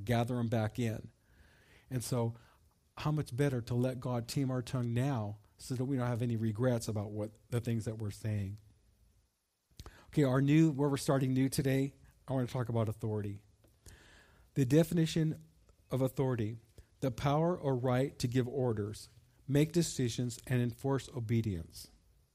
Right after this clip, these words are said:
In Romans thirteen one, Paul the Apostle wrote, "Let everyone be subject to the governing authorities, for there is no authority except that which God has established."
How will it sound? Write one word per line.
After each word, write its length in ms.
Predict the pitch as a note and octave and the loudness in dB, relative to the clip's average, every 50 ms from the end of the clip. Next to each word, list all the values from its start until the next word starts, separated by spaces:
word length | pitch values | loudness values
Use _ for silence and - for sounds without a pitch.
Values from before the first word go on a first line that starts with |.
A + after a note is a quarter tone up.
| _ _ - - - - - - D3+ | _ _ -20 -20 -20 -20 -12 -4 0
In 140 | D3 D3 | 2 4
Romans 320 | C#3+ D#3 D#3+ E3+ E3 D#3 - | 4 6 6 4 4 2 2
thirteen 440 | - E3+ E3+ E3 - F#3+ F3+ E3+ D3 | 2 2 2 2 2 0 2 2 2
one, 280 | B2+ B2+ B2+ B2+ A#2+ - - _ _ _ _ _ - | 2 0 0 -2 -4 -6 -12 _ _ _ _ _ -8
Paul 180 | - C#3 C3+ C#3 | -4 -2 0 2
the 80 | D3+ | 2
Apostle 460 | D3 C#3 - D3 C3+ C3 - - D3 B2 | 0 0 2 0 0 0 0 -2 -2 -2
wrote, 360 | A#2 A#2+ A#2 A2+ A2 - - - _ _ _ _ _ _ _ _ _ _ - - - - - | 0 0 -2 -2 -4 -6 -12 -20 _ _ _ _ _ _ _ _ _ _ -20 -20 -20 -6 0
"Let 160 | C#3 C#3 C#3 | 2 2 2
everyone 520 | - - D3+ D3+ D#3 F3 F3+ F3 F3+ F3+ E3 | 2 4 4 4 6 6 4 4 4 2 2
be 140 | D3+ E3+ E3+ | 0 0 -2
subject 720 | - - - F3+ F3+ D#3 C3 E3+ E3+ - - _ _ - | 0 2 4 4 4 4 2 0 -2 -2 -6 _ _ -2
to 80 | - B2+ | 0 0
the 80 | B2 | 0
governing 500 | A#2 A#2+ C3 B2+ A#2+ - C3+ C3 C3+ - | 2 2 2 2 2 0 0 -2 -2 -4
authorities, 720 | C3+ B2+ - C3+ B2+ B2+ A#2 A2 A2 A2+ A#2 - - - - _ _ _ _ _ _ _ _ _ _ _ _ | -6 -6 -4 -4 -2 -2 -2 -4 -4 -8 -10 -12 -16 -20 -20 _ _ _ _ _ _ _ _ _ _ _ _
for 180 | - D3 C#3+ C#3 | 4 4 6 8
there 220 | D3+ D3+ D3+ D3 | 8 6 6 6
is 240 | B2 B2 A#2 - B2+ | 4 0 0 -2 0
no 320 | B2+ B2+ B2+ C#3 D#3+ E3+ | 0 2 2 2 2 2
authority 640 | F3 E3+ - - D3+ C#3+ C3 A#2 A2+ G#2+ G#2 G#2+ G#2+ - - _ _ _ _ _ _ | 0 0 2 4 4 6 6 4 4 2 0 -2 -6 -10 -16 _ _ _ _ _ _
except 440 | C#3+ B2+ A2+ - - A#2 A#2+ - A2+ | -2 -2 -2 -2 -2 -2 -2 0 2
that 300 | C3 C3+ C#3 C#3 C#3 - - - _ _ _ _ | 2 4 4 2 0 -4 -12 -20 _ _ _ _
which 220 | - A#2 - - - | -6 -6 -6 -4 -2
God 240 | B2+ B2+ B2+ A#2 | 0 0 2 2
has 180 | A2 B2+ A#2+ A2+ | 0 0 0 0
established." 760 | A2+ G#2+ - - A#2 A2 G#2 G#2 G2 G2+ G#2 F#2 - - - | -2 -4 -2 0 0 0 0 0 -2 -4 -6 -8 -10 -16 -20